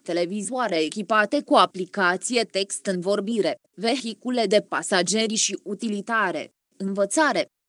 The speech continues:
Textul în vorbire oferă o modalitate ușoară de a converti conținutul bazat pe învățare și de testare într-un format care este mai eficient pentru cursanții auditivi,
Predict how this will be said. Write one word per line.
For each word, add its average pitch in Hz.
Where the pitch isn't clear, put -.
Textul 220
în 170
vorbire 196
oferă 208
o 160
modalitate 175
ușoară 185
de 190
a 185
converti 196
conținutul 208
bazat 233
pe 240
învățare 196
și 196
de 180
testare 175
într-un 208
format 185
care 196
este 196
mai 233
eficient 233
pentru 175
cursanții 240
auditivi, 170